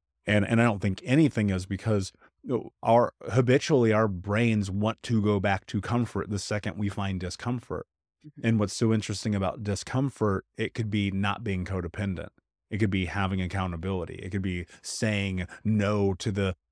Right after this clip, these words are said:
Speaker 1: extra hours of work and the date you probably shouldn't be on anyway 'cause that person has bad energy and you can feel it and,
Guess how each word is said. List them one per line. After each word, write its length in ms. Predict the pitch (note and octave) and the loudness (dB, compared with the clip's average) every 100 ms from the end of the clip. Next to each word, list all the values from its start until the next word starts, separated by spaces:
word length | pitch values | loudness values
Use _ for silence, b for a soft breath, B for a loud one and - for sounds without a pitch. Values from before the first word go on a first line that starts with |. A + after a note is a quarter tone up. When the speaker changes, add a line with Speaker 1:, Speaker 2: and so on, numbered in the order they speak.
| - | -4
Speaker 1:
extra 340 | B2 - G#2+ - | -4 -2 -6 -2
hours 400 | G2+ G2+ F#2+ F#2+ | 2 2 2 0
of 160 | G2 F#2+ | -2 -2
work 360 | G2+ F#2+ F2+ | 2 2 2
and 200 | G2+ G2 | 0 2
the 120 | G2+ F#2 | 2 0
date 400 | F#2 A2 A2 - | -2 -2 -2 2
you 160 | A2+ | 2
probably 340 | G#2+ G#2 G#2 G2 | 2 0 2 0
shouldn't 380 | - G2+ F#2 G#2 | 0 -4 -6 -4
be 140 | G#2 | -2
on 200 | F#2+ F#2+ | -2 -2
anyway 480 | A2+ A2+ G#2+ G2+ G2 | 0 0 2 2 0
'cause 140 | G#2 | -2
that 180 | G#2 - | -4 -4
person 340 | - G#2 - | -4 -4 -2
has 200 | G2+ G2 | -2 -2
bad 240 | F#2 G2 F#2 | 0 0 0
energy 500 | A2 G#2+ G#2 G2+ F#2+ | -2 -2 0 2 2
and 100 | G2 | 0
you 80 | F#2+ | -2
can 200 | F#2 F#2 | -4 -6
feel 340 | - A#2+ A2 | 0 4 6
it 160 | G#2 G2 | 4 4
and, 180 | F#2+ | 0